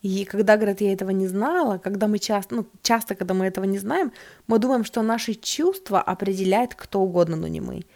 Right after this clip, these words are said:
Нам кажется, я чувствую себя плохо, потому что у меня нет денег. Я чувствую себя плохо, потому что мой начальник меня не уважает. Я чувствую себя плохо, потому что вот это происходит. На самом деле, э, ну, другой человек с другой историей, да, опять-таки, когда попадёт в нашу ситуацию, он может чувствовать себя совершенно по-другому,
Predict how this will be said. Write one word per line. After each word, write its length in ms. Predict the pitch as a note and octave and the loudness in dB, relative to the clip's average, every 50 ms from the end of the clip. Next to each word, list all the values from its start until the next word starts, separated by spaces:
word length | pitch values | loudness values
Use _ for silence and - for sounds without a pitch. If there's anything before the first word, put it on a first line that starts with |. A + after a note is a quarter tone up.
| - - - - - _ _ _ - - | -20 -20 -20 -20 -20 _ _ _ -6 0
Нам 180 | G#3 G#3+ G#3+ G#3 | 2 2 4 4
кажется, 360 | - A#3 A3+ A3 G3+ - A3 | 4 4 2 2 0 -2 0
я 160 | G#3 G#3+ G#3+ | 2 2 2
чувствую 300 | - - A#3 - - A3+ G#3+ | 0 0 -6 -4 -4 -4 -2
себя 160 | G#3+ G3+ F#3+ | 0 0 0
плохо, 360 | G3 - B3 D4+ D#4 - A#3 | 0 2 2 2 4 4 2
потому 500 | F3+ - G#3 - C4 C4+ C#4+ D#4+ D#4+ C#4 | 0 0 -2 0 0 2 2 2 2 0
что 180 | - - B3 A3+ | 0 0 2 2
у 20 | |
меня 140 | G#3 G3+ F#3+ | 4 4 2
нет 160 | F#3 F#3 F#3 | 2 2 0
денег. 340 | E3+ F3+ F3 E3 E3+ E3+ - - - - - - - - | 0 0 0 0 -2 -4 -8 -12 -20 -20 -20 -20 -8 -2
Я 100 | A#3 A#3+ | -2 0
чувствую 340 | A#3+ - C4+ - - B3 C4 | 0 0 -4 -4 -4 -4 -6
себя 220 | B3 - A3+ A#3+ A3+ | -2 0 0 0 2
плохо, 360 | - A#3+ B3+ C#4 D4+ - C4+ | 2 4 4 4 4 4 2
потому 420 | A3+ A#3+ A3+ B3+ C4 C4+ D4+ E4 D#4 | 0 0 0 0 0 2 2 0 0
что 180 | - - C4+ | 2 2 2
мой 140 | A#3 A3+ A3 | 4 4 4
начальник 460 | G#3+ G#3+ - A#3 G#3 G3 G3 G3 - | 4 2 4 4 4 4 4 2 2
меня 140 | G3 F#3 F3 | 2 2 4
не 80 | F3 F3+ | 2 2
уважает. 400 | E3+ F3+ F#3 F3+ F#3 F3+ F3 - | 0 0 0 2 2 2 2 0
Я 60 | G3 G3+ | -2 -4
чувствую 280 | - B3 - - A#3+ A#3 | -4 -6 -6 -4 -4 0
себя 160 | - B3 A3+ | 2 2 2
плохо, 300 | - B3+ C#4 C#4+ C#4 A3+ | 4 4 4 4 2 0
потому 400 | B3+ A#3+ A3 C4 C4 C#4 D4+ D4 | -2 -2 -2 -2 -2 0 -2 -2
что 160 | - - C4 | 0 0 0
вот 120 | B3 A#3 | 0 2
это 160 | A#3 G#3+ G#3 G3+ | 0 0 0 -2
происходит. 640 | - G3 G3+ - - - E3+ E3+ E3+ F3 - - _ - - - - - - - - - _ - | -2 -2 -4 -2 0 0 0 0 0 -4 -12 -14 _ -20 -20 -20 -20 -20 -20 -20 -20 -16 _ -4
На 120 | G3+ G3 | -2 0
самом 440 | F#3 - G#3+ G#3 G3+ F#3 F#3 F#3 F3+ | 4 6 6 6 8 6 6 4 6
деле, 460 | F3 F#3 F#3 B3 D4 D4 C#4 G#3+ G3 - _ _ _ - - | 6 6 6 8 6 6 4 2 0 -4 _ _ _ -10 -4
э, 440 | - G3 G3 F#3+ F3+ F3+ - - - | 0 2 4 4 4 4 2 -2 -2
ну, 240 | - G3+ G3 F#3+ F#3 | -2 0 2 2 2
другой 440 | F3 E3 F#3+ F#3 F#3 G3+ B3 B3+ | 2 2 2 2 4 6 6 6
человек 460 | B3 - A#3+ G3+ F#3+ F3+ F#3 F3+ F3 F#3 | 6 4 2 4 4 4 2 2 0 -2
с 40 | |
другой 400 | E3+ - F3 E3+ E3+ F3+ G#3 C4 | -4 -2 -2 0 2 4 4 4
историей, 460 | B3+ - - G#3+ F#3+ F3+ F3 F3 F3 E3 | 4 2 2 4 4 6 6 4 2 2
да, 200 | E3 F#3 A#3 A#3+ | 4 6 6 6
опять-таки, 560 | - - F3+ F3+ F3 - F#3 - - E3+ E3 | 4 2 -2 -2 -2 -6 -10 -8 -8 -12 -10
когда 260 | - F3 E3+ E3+ E3+ | -10 -8 -4 -4 -4
попадёт 380 | E3 E3+ - F3+ E3+ F3+ E3+ E3 | -4 -6 -6 -4 -2 -2 -2 -2
в 40 | |
нашу 220 | D#3+ D#3 - - F#3 | -4 -6 -6 -8 -12
ситуацию, 480 | F3+ F3+ - F3 G3+ A3+ - - - | -12 -8 -4 -2 -2 -2 -4 -6 -4
он 160 | - F3 F3 F3 | -2 -2 0 0
может 260 | F3 F3 E3+ F3 - | 0 -2 -4 -6 -8
чувствовать 400 | - B3+ C#4+ - - G#3 G3 - | -6 -6 -6 -6 -6 -8 -8 -6
себя 160 | F#3 F3+ F3 | -4 -6 -6
совершенно 580 | E3+ - F#3 F#3 F3+ - - - D#3 D#3 E3+ F3 | -4 -4 -4 -4 -4 -6 -6 -6 -4 -4 -4 -6
по-другому, 580 | - F#3 F3+ F3+ E3+ E3 E3 E3 D#3 D3+ - | -6 -4 -2 -2 -2 0 0 0 0 -2 -6